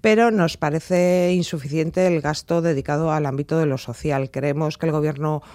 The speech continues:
vasco debería pegar un giro importante en sus políticas. Es, no puede ir todo el incremento de recaudación a reducción del déficit. Esto tendrá que,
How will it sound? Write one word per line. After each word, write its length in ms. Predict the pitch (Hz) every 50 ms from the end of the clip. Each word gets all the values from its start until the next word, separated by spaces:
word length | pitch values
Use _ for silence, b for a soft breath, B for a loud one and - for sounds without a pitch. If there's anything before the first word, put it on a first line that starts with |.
| B B B B B
vasco 360 | - 151 180 180 - - 156
debería 420 | 151 147 135 139 135 135 139 143 -
pegar 240 | - 139 131 147 147
un 160 | 156 151 147
giro 280 | - - 190 185 175 165
importante 540 | 147 143 - 143 139 - 135 135 135 139
en 80 | 147 135
sus 220 | 131 - 151 -
políticas. 760 | - - 151 165 180 202 - 226 214 - 240 262 302 294 - B B B B B B B B B B
Es, 360 | - 175 175 170 165 160 156
no 640 | 165 165 160 156 156 156 151 156 170 185 185 190 185 -
puede 340 | - 185 190 180 160 151
ir 200 | 160 175 175 160
todo 200 | - - 175 170
el 120 | 160 147 147
incremento 400 | 143 - 147 143 147 147 - 151
de 80 | 147
recaudación 580 | 139 151 143 - 139 139 147 151 - 165 165 156
a 80 | 147 131
reducción 400 | 135 135 127 127 - 151 135 139
del 140 | 139 135
déficit. 540 | 143 170 196 - - 240 254 254 262 262 -
Esto 300 | - - - - 185 170
tendrá 380 | - - 156 151 151 180 190 185
que, 320 | - - 160 143 139 135